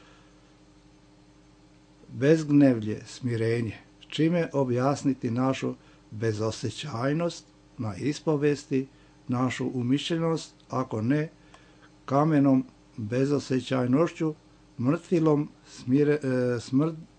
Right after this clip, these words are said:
e, smrću duše i srca? Zašto su sveti oci koji su nam ostavili pokaja-, pokajne molitve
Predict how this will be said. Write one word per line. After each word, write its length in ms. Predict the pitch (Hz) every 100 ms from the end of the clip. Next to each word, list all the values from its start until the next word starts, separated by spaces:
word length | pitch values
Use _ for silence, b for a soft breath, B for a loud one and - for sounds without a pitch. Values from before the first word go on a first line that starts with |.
| - - _ _ - -
e, 240 | 123 120
smrću 640 | - 139 156 156 - 151
duše 760 | 139 - 127 147 156 160 156 147 - -
i 120 | 127
srca? 480 | 120 127 110 - 101 - - - - - - b b b b b b _ _ _ _ _ _ _ _ _ b b b b b -
Zašto 640 | 117 117 143 170 - 160
su 200 | 151 147
sveti 420 | - 131 147 - 135
oci 440 | 143 156 156 151
koji 200 | 151 143
su 180 | 127 135
nam 320 | 135 131 131 - B B
ostavili 640 | 131 117 - 143 156 151 135
pokaja-, 640 | 147 - 139 143 147 151 - 123
pokajne 540 | 151 151 156 143 139 123
molitve 460 | 143 175 160 -